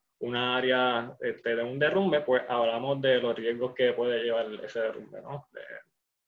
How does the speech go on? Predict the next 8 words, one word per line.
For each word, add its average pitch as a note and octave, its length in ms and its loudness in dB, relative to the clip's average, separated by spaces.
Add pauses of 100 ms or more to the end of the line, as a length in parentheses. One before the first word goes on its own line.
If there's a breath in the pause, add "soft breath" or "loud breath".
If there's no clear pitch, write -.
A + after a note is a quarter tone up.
de A2+ 120 -4
cuidar A2+ 280 0
nuestro A2 320 -6
paso, C#3 640 0 (360 soft breath)
de C3 80 -8
estar - 240 -4
pendiente A#2+ 600 -2
a, A2 440 -2